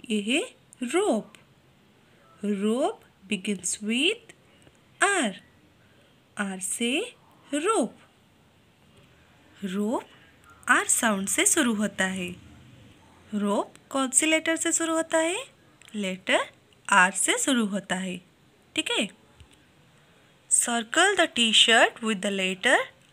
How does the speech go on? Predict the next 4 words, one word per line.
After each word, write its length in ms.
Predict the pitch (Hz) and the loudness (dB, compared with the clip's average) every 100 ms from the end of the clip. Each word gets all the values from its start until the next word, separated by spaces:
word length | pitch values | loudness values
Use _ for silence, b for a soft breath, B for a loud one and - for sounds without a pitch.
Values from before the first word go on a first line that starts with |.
| _ _ 311 | _ _ 4
R। 300 | 392 262 185 - _ _ _ _ - - _ _ _ - | 4 0 -4 -12 _ _ _ _ -20 -20 _ _ _ -8
ये 100 | 208 | -6
देखो 200 | 247 294 | -2 0
चिल्ड्रन, 500 | 311 302 311 320 | 2 2 2 2